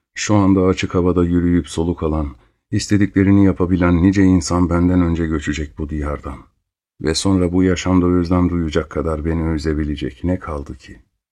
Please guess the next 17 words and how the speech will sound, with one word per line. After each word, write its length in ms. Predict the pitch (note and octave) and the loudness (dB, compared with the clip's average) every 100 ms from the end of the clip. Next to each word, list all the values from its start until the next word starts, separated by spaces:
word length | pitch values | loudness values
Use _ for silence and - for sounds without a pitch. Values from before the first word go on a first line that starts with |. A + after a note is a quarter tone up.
| _ _ _ _ - | _ _ _ _ -4
Gerçeği 380 | A#2+ A2+ - | -4 0 0
söylemek 480 | C#3+ B2+ B2+ B2+ A#2 | 2 0 2 2 0
gerekirse, 680 | - A2+ A2+ A#2+ - F#2+ G2 - _ _ _ _ | -2 -2 -2 -4 -4 -4 -6 -8 _ _ _ _
hapishanenin 680 | F#2+ G#2 G#2+ G#2+ G#2+ A2 G#2+ | -4 -2 0 2 4 4 2
karanlık 500 | F2+ G2 G2+ G2 - | 0 4 4 2 0
gündüzü, 640 | F2+ E2+ D#2+ D2+ D#2+ D#2+ D2 | 2 2 0 -4 -4 -6 -10
kara 300 | - E2+ F#2+ | -4 0 2
ekmeği, 720 | F2 D#2 - D2+ D2+ D2+ C#2 _ _ | 2 0 -4 -4 -2 -4 -8 _ _
yürek 260 | F2+ G#2+ G#2 | -2 0 2
mahkumlarının 720 | G2 F#2+ F#2+ F#2+ F#2 F#2 F#2 | 0 2 4 4 4 4 4
gerdeline 540 | F2 F2 E2+ E2+ F2+ F2 | 2 2 0 0 0 0
konulmuş 500 | F2 E2+ E2+ E2 - | -2 -2 -2 -2 -2
çorbaya 460 | E2+ D#2+ E2+ E2 | -4 0 0 0
benzer 340 | D#2+ D#2 D#2 D#2 | -2 -2 -2 -4
yemek, 440 | D2+ D#2 D2+ - _ _ _ _ - | -2 -4 -4 -8 _ _ _ _ -8
aşağılandığımı 800 | F2 - F2 F2 E2+ F2 E2 E2 | -4 -2 0 2 0 0 0 -2
görmek, 520 | D#2+ D2+ D#2 D2+ | -2 -2 -4 -6